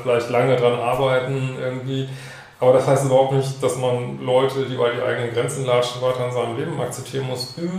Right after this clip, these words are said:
Überhaupt nicht. Und,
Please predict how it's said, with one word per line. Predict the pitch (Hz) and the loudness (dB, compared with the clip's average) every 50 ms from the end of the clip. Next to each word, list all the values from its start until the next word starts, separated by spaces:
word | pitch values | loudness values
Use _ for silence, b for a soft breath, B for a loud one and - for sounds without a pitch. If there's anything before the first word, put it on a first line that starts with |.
| 185 185 - - | -6 -8 -8 -4
Überhaupt | - 143 143 147 156 156 156 156 - 139 143 151 147 147 - - | -2 0 0 0 0 -2 -2 -4 -2 -2 0 0 -2 -2 -6 -6
nicht. | 156 175 175 175 - - - B B B B B B B B B B B B B B _ _ _ - | -4 -4 -4 -4 -6 -10 -14 B B B B B B B B B B B B B B _ _ _ -4
Und, | 131 131 131 131 135 131 127 127 | -4 -2 0 0 0 -2 -2 -4